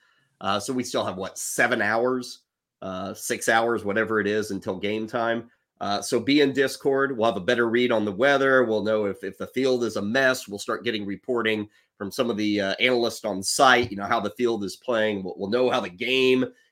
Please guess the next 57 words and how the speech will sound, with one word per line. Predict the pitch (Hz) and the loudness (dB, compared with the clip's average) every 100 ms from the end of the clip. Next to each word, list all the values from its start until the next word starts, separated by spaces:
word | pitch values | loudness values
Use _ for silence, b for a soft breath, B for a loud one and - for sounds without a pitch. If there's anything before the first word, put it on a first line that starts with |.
| - | -10
is | 104 | -8
expected | 104 - 127 - 110 | -8 -2 -2 0 -2
to | |
go | 107 | 0
over | 117 113 | 0 -2
three, | 110 117 117 | -4 -4 -4
three | 113 113 | -2 -2
and | 110 | 0
a | |
half | 110 110 113 | 0 -2 0
hours | 110 110 104 | 0 0 -4
with | 104 - | -6 -8
the | |
weather. | 101 104 98 98 | -4 -4 -2 -4
So | - 101 | -4 -2
make | 107 - | -2 -2
sure | 156 | 0
that | 131 | 4
you're | 123 | 4
in | 107 | 2
Discord, | 101 110 - 110 101 | -2 -4 -4 -4 -4
because | 90 - 104 95 - b b _ | -6 -2 -2 0 -6 b b _
when | 110 | 4
that | 131 | 6
information | 127 117 113 110 107 | 4 2 0 -2 -4
becomes | 101 - 107 95 | -8 -4 -4 -4
available, | 85 98 92 95 | -4 -2 0 -2
when | 92 92 | -4 -8
we | 90 | -10
firm | - 110 104 | -8 -2 0
up | 95 - | 0 -2
that | 98 - | -6 -4
forecast | 107 98 104 92 - | -8 -6 -4 -4 -6
a | 90 | -6
bit | 95 | -6
more, | 107 123 | 0 -2
it | 123 | 0
can | 135 147 | 0 2
make | 127 | 0
a | 110 | 0
difference. | 95 131 82 76 - _ _ _ | 0 -2 -4 -12 -18 _ _ _
So, | - 107 104 | -4 0 2
uh, | |
you | 104 135 | 2 2
can | 170 | 8
go | |
ahead | 220 220 | 8 10
and | |
build | 190 240 175 | 10 10 10
your | 165 | 8
lineup | 202 196 156 143 | 10 10 8 6
now, | 151 123 | 6 6
but | 98 95 | 4 -2
be | 110 151 | 0 0
ready | 139 135 127 | 2 2 0
to | 98 143 127 | -4 -6 -4
adjust, | 104 90 120 120 95 - - | -6 -4 0 0 0 -6 -14